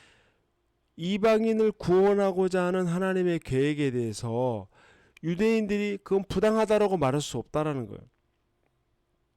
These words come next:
우리가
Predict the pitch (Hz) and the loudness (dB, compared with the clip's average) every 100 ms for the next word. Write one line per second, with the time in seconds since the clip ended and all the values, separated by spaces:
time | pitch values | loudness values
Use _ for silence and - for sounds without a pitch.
0 | _ _ _ _ _ _ _ _ _ _ | _ _ _ _ _ _ _ _ _ _
1 | _ _ _ _ _ _ _ _ _ _ | _ _ _ _ _ _ _ _ _ _
2 | _ _ _ _ 147 160 165 139 | _ _ _ _ -4 -2 -2 -2